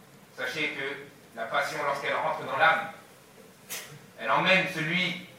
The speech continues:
qui, qui, qui a cette passion,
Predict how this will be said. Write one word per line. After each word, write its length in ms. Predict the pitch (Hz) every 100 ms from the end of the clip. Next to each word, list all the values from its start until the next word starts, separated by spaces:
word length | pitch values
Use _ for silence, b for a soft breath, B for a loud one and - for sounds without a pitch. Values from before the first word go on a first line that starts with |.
| - - - - - - - - - - - - - - - - -
qui, 100 | 123 127 156 -
qui, 160 | 135 -
qui 100 | 143
a 60 |
cette 160 | - -
passion, 320 | 147 - 196